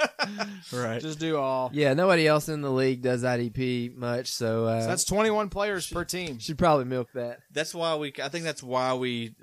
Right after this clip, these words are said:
Speaker 1: didn't do as much. I, I remember when it was just four of us, we had a lot more, like, I think it was, like, four running backs, five receivers.
Speaker 2: We had
Speaker 1: and
Speaker 2: to thin out the rosters a little
Speaker 1: because
Speaker 2: bit.
Speaker 1: we have, you know,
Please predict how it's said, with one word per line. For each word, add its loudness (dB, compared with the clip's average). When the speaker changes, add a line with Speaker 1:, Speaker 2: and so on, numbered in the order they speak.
Speaker 1:
didn't -2
do 2
as -2
much. -2
I, -2
I -6
remember -2
when -2
it -4
was -4
just -6
four 2
of -4
us, -4
we -6
had -2
a -6
lot -4
more, -10
like, -8
I -14
think -8
it -6
was, -6
like, -10
four -6
running -10
backs, -10
five -12
receivers. -14
Speaker 2:
We -10
had -10
Speaker 1:
and -14
Speaker 2:
to -20
thin -2
out -2
the -6
rosters -4
a -8
little -10
Speaker 1:
because 0
Speaker 2:
bit. -4
Speaker 1:
we -6
have, -2
you -8
know, -8